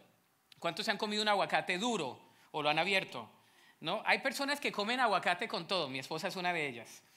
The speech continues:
Eh, comen aguacate en el desayuno, a veces en la comida, en la cena, ¿no? El aguacate es muy bueno para muchas cosas. Nos damos cuenta que el aguacate tiene algunas características. Por ejemplo, es buena para muchas dietas que se hagan.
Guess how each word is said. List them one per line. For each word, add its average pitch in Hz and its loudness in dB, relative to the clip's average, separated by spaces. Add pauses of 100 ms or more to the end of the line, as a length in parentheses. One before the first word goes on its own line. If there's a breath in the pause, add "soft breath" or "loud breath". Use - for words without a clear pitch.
(340 loud breath)
Eh, 151 -4
comen 196 -4
aguacate 165 0
en 202 -4
el 185 -6
desayuno, 175 -4
a 139 2
veces 170 -6
en 180 -10
la 147 -4
comida, 175 -4
en 127 -12
la 110 -14
cena, 170 -8 (600 soft breath)
¿no? 196 -4
El 196 2
aguacate 208 2
es 208 -4
muy 247 -4
bueno 240 -4
para 165 -2
muchas 180 -8
cosas. - -8 (440 loud breath)
Nos 220 2
damos 233 4
cuenta 262 0
que 262 0
el 220 0
aguacate 185 2
tiene 220 -4
algunas 190 -2
características. 147 -4
Por 190 2
ejemplo, 208 2 (340 loud breath)
es 202 2
buena 233 4
para 214 4
muchas 233 -2
dietas 190 -2
que 170 -6
se 147 -2
hagan. 131 2